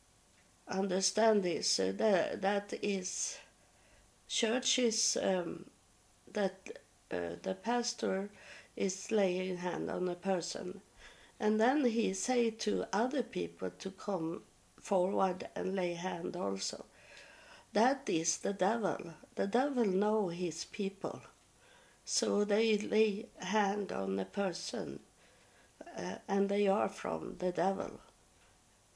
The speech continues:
And that's how you get this problem in your life. Uh, the, you, you should never be in a church called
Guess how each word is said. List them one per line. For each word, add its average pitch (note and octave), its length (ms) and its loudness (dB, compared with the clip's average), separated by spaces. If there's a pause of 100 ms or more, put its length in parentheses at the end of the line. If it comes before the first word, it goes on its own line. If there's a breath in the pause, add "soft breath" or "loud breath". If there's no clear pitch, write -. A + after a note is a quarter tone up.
(100)
And F#3 140 0
that's - 640 0
how G3+ 340 0
you F3+ 300 0 (100)
get G#3 420 0 (220)
this - 400 -2
problem F3 640 -2
in F3 200 0
your F3+ 220 0
life. G#3 720 0 (1300 loud breath)
Uh, B3+ 60 -8 (180)
the, - 200 -4
you, B3 540 4 (680 loud breath)
you A3+ 320 4
should A3 320 4
never A3 560 4
be F3+ 300 -2
in E3+ 300 -2
a F3+ 80 -2
church - 640 -2
called E3 580 -2